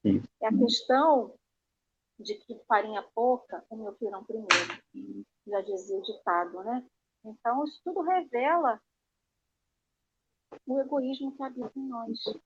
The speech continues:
Speaker 2: Eu tava vendo uma palestra sobre esse tema, céu por céu, e a pessoa falava muito da inveja, dos pecados capitais, né? Porque todo mundo fala assim: "Não, mas eu não tenho luxúria", né?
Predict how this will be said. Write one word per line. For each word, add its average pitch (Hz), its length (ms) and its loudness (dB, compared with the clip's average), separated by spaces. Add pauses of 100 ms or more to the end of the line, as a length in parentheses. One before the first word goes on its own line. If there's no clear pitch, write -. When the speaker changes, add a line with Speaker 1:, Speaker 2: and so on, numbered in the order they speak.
(640)
Speaker 2:
Eu 233 80 0
tava 262 220 4
vendo 269 240 0
uma 254 140 0
palestra 240 580 0
sobre 214 280 -4
esse 214 200 -6 (120)
tema, 254 480 -4 (300)
céu 180 180 4
por 208 140 0 (160)
céu, 247 260 4
e 254 80 8
a 240 40 2
pessoa 254 340 -2
falava 247 340 2
muito 254 300 -6
da 262 120 -2
inveja, 233 460 -2
dos 233 160 -8
pecados 240 520 -2 (420)
capitais, 208 760 -4
né? 262 220 -6 (340)
Porque 285 200 -2
todo 330 200 0
mundo 311 220 -4
fala 269 180 0
assim: 240 260 -10
"Não, 262 180 -2
mas 262 160 0
eu 240 100 -2
não 587 160 -4
tenho 269 200 -2
luxúria", 349 680 -4 (1000)
né? 254 220 0